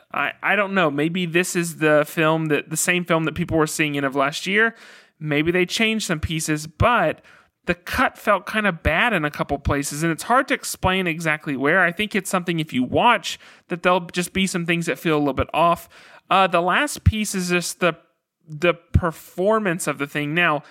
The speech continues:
when you have a movie that's based on, a fa-, let's say, like,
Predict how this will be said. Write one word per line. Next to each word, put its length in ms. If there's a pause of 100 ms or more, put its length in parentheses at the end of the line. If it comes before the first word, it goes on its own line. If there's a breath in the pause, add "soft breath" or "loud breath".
(640 soft breath)
when 200
you 120
have 260
a 80
movie 320
that's 240
based 360
on, 200
a 80
fa-, 220
let's 160
say, 120
like, 280